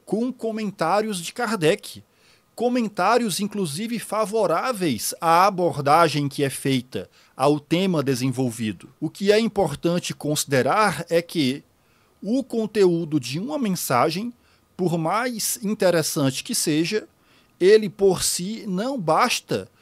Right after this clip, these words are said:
não é suficiente para que seja considerado ou incorporado à doutrina dos espíritos. Tanto é verdade que Kardec não publicou essa comunicação, comunicação que poderia ter sido muito bem publicada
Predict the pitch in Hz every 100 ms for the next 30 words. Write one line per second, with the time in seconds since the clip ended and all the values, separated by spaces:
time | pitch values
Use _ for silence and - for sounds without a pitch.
0 | _ _ 151 240 226 233 233 220 - 190
1 | - - 143 226 247 - - 113 - _
2 | _ _ 156 165 208 - 202 - 175 175
3 | 175 - - 170 - 143 147 123 165 220
4 | 151 104 - _ _ _ _ 151 190 131
5 | - 175 208 - 196 151 156 135 139 214
6 | 208 139 156 165 156 160 151 151 220 240
7 | 175 110 - 120 143 139 143 - 143 135
8 | 120 - - - - - - 190 175 190
9 | 208 208 196 190 240 - - 202 214 214
10 | 208 170 190 - - - 208 214 247 262
11 | 233 156 160 185 185 214 214 202 208 208
12 | 214 - 175 214 - _ _ _ _ 185
13 | 190 196 196 180 - 160 - 175 196 185
14 | 170 214 185 139 - 156 143 185 208 143
15 | 139 143 147 147 - 135 139 156 165